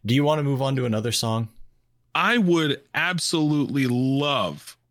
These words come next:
Speaker 2: to move on to another song.
Speaker 1: Great. Let's move on to track eight. This one is called Vengeance. This one is by Shaggy the Airhead featuring I C P. Shaggy the Airhead, obviously, we know as a producer that has worked on a lot of, uh, modern I C P songs.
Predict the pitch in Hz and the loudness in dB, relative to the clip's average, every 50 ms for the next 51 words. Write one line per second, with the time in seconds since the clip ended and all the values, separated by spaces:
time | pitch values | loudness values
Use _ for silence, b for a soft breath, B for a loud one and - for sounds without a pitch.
0 | _ _ - 156 139 131 123 113 113 104 92 85 117 - - 110 98 95 85 71 | _ _ 0 2 2 2 2 0 0 -2 -4 -4 -4 -6 -6 -6 -6 -8 -10 -10
1 | 71 - - - 85 65 - - 107 110 123 117 110 101 - - - 117 131 135 | -6 -6 -6 -6 -8 -12 -10 -6 -2 0 0 2 0 0 -2 -4 -4 -4 -2 -2
2 | - 175 180 160 151 143 131 110 107 - - - - 127 127 123 120 120 - - | 0 0 0 0 0 0 0 -2 -4 -4 -6 -2 -2 0 0 0 -2 -4 -8 -16
3 | _ _ _ - 120 120 113 104 - - 127 131 - - 170 147 139 131 - - | _ _ _ 0 2 2 2 0 0 -2 -4 -4 -2 -2 -2 -2 -2 -4 -4 -2
4 | 131 117 110 104 98 92 B B B B B B B B - - 98 95 95 113 | -2 -2 -2 -2 -4 -6 B B B B B B B B -12 -10 -8 -4 0 0
5 | 127 151 175 185 151 123 110 95 82 - - - - - - 123 147 - - 233 | 2 2 2 2 0 0 -2 -2 -2 -2 -2 -2 -2 -2 -2 -2 -2 -2 -2 0
6 | 214 196 143 104 110 110 107 107 104 92 - - - - 139 143 151 143 143 135 | -2 -2 -2 -2 -4 -2 -2 -2 -2 -2 0 0 0 2 2 0 0 0 0 0
7 | 120 104 113 107 - 123 143 170 180 160 120 107 98 95 95 - - - - 170 | 0 0 0 0 0 0 0 2 2 0 0 0 -2 -2 -4 -6 -10 -6 -4 -2
8 | 196 190 - 175 143 120 117 104 101 101 - 101 92 - - 98 - - 117 113 | -2 0 0 0 2 0 0 0 -2 -2 -4 -4 -4 -2 -2 -2 0 0 0 -2
9 | 110 104 104 104 98 98 101 98 101 110 104 95 - - - - 117 123 123 113 | -2 -2 -2 -2 -2 -2 -2 -2 -2 -2 -4 -6 -8 -10 -4 -2 0 0 0 0
10 | 135 123 113 - - 120 117 117 110 B B B B B - 120 131 131 131 123 | 0 0 0 0 0 0 0 -2 -4 B B B B B -2 0 2 2 2 2
11 | 120 120 - - 123 110 113 113 117 - - 123 110 117 165 220 220 - - 110 | 2 0 0 0 0 0 0 -2 -2 -2 -4 -4 0 0 0 0 0 0 0 0
12 | 113 135 - - 110 104 107 95 - - 104 104 - - 107 110 110 110 104 101 | -2 -4 -4 -4 -2 -2 -2 -2 -2 -2 -4 -4 -4 -4 -4 -4 -2 -2 -2 0
13 | 101 101 107 104 101 95 - - 90 85 - 110 107 104 107 104 104 104 82 92 | 0 0 -2 -2 -4 -6 -8 -8 -8 -4 -2 -2 -2 -2 -2 -4 -4 -4 -4 -4
14 | 107 110 - - 107 104 - - 104 95 87 - - 180 180 180 180 170 156 139 | -2 -2 -2 -2 -4 -6 -6 -4 -4 -2 -2 0 0 0 0 0 0 -2 -2 -4